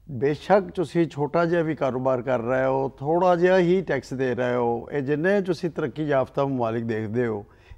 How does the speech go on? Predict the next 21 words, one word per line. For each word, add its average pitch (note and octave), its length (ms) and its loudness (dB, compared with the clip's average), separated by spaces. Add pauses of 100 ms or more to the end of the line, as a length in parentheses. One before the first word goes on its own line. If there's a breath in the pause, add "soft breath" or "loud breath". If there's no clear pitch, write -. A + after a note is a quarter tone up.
ਇੱਥੇ F3 260 -4
ਹਰ D3 240 -4
ਕੋਈ D#3+ 200 0
ਟੈਕਸ B2 320 -6
ਦਿੰਦਾ E2 280 -8
ਹੈ। E2+ 100 -18 (680 soft breath)
ਤੇ F#3 380 6
ਦੂਸਰੀ G3+ 400 0
ਮੇਰੀ F#3 280 6
ਰਿਕੁਐਸਟ E3 500 0
ਹੈ, D3+ 360 4
ਇਸ - 180 -4
ਵੇਲੇ D#3 200 2
ਜਿਹੜੇ C3+ 440 2
ਬੈਰੂਨੇ B2 400 -2
ਮੁਲਕ B2+ 320 0
ਸਾਡੇ A2+ 360 -2
ਓਵਰਸੀਜ਼ A2+ 460 -4
ਪਾਕਿਸਤਾਨੀ A2 480 -6
ਬੈਠੇ G#2 380 -2
ਨੇ, C#3+ 200 -2